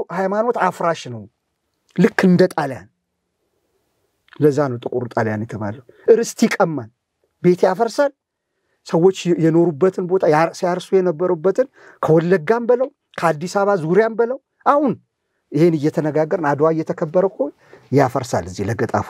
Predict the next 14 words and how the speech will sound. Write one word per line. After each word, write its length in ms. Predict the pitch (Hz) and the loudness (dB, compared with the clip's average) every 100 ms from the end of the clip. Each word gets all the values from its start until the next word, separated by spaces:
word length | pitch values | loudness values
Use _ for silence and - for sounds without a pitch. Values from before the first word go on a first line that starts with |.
| 92 | -8
ቤት 200 | 110 - - _ _ _ - | -12 -16 -20 _ _ _ -2
ቀሚ 260 | 208 175 170 | 2 4 2
ነው፣ 140 | 123 95 _ _ _ _ _ _ _ _ _ _ _ _ _ _ _ _ _ _ _ _ | 0 -4 _ _ _ _ _ _ _ _ _ _ _ _ _ _ _ _ _ _ _ _
ቤተሰብም 540 | 151 165 175 - 170 165 | 2 2 0 0 0 0
ያፈርሳል። 460 | 143 135 117 131 117 | -2 -4 -8 -6 -2
በዚህ 240 | 147 127 | 0 0
ምክንያት 360 | 135 123 113 95 _ _ _ _ _ _ _ | -2 -2 -6 -8 _ _ _ _ _ _ _
ሶስት 160 | 139 - | 0 2
ውጤቱ 340 | 147 - 196 - | 2 2 2 0
እሱ 140 | 262 - | -4 -8
ነው። 120 | 120 110 _ _ - | -10 -10 _ _ 0
ይበተናል፣ 640 | 165 117 190 - 151 117 | 0 2 -2 -2 -6 -6
ቤተሰብ 380 | 101 101 104 101 - _ - _ | -8 -14 -14 -14 -16 _ -20 _
ይሰደዳል። 580 | 131 - 180 160 226 320 | -6 2 4 4 2 0